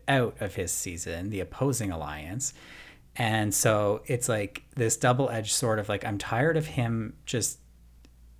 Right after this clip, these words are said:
literally getting by on winning challenges, but I'm also happy to see this other alliance essentially have to eat themselves before they eat him. So I'm just,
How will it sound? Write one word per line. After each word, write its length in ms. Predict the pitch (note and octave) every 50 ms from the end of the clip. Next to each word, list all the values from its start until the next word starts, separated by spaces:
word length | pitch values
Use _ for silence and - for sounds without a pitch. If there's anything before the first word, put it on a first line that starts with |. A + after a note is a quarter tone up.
| -
literally 460 | E3 C#3 B2 B2+ C#3 D#3+ E3 D3 D3+ C3
getting 320 | B2 B2 A#2+ A#2+ A#2+ A2+
by 380 | G2+ G#2+ G#2 G2+ G#2 G2+ F#2+ - -
on 180 | G#2 G2+ G2
winning 240 | G2+ G2 F#2+ F#2 F2+
challenges, 600 | F#2+ - - F3 F3 D#3 C3 A2 G2+ F#2 F#2 -
but 280 | - - - - A#2 A2
I'm 160 | G#2+ G#2 G#2+ -
also 320 | B2 C3 B2 B2 - A#2+
happy 340 | A2 A2+ A2+ G2+ - G#2+ G2
to 60 | F#2
see 520 | F#2 - - - A2 G2 F#2+ F#2+ F#2 F#2 F#2+
this 320 | - - G2+ - - - - -
other 460 | - A2 G#2 G#2 G2+ F#2+ F#2+ F#2+ - - _ _ - - - -
alliance 560 | A#2+ G#2 A2 A2 G#2 G2+ G2 F#2+ - - - - - - - _
essentially 400 | C#3 B2 - B2 G2 - - G#2
have 160 | F#2 G#2 F#2 -
to 160 | - - -
eat 120 | G2+ -
themselves 680 | - F#2 F#2 F2+ - - B2 A2 G2 F2+ F2+ F2 G2 -
before 460 | - - G#2+ - - - G#2 F#2 F#2+
they 140 | F2+ F#2 F2+
eat 240 | F#2 G2 F2 E2+ -
him. 500 | - - A2 G#2 E2+ D#2 D2 D#2 E2+ - - - - - - - - - - - - -
So 420 | - - - - C#3 B2+ B2 B2 -
I'm 200 | - C3 B2+ C3
just, 240 | C3 C#3+ D#3 D3+ -